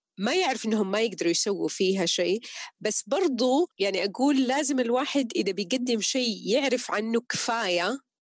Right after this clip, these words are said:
عشان يعرف أنا إيش قدراتي وإيش اللي يكون أبعد مما أنا أقدر أسويه.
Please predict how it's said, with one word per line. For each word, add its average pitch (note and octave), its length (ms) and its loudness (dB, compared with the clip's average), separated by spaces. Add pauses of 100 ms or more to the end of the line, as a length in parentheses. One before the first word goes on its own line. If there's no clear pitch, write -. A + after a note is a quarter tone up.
عشان G3+ 320 -2
يعرف G#3+ 520 0 (200)
أنا A3+ 280 -2 (100)
إيش B3 220 0
قدراتي A3 840 0
وإيش B3+ 640 0
اللي G#3 340 0
يكون A3 360 -2 (400)
أبعد G3+ 420 -4 (340)
مما F#3+ 180 0
أنا G3 200 -2
أقدر F3 320 -4
أسويه. C#3+ 420 -4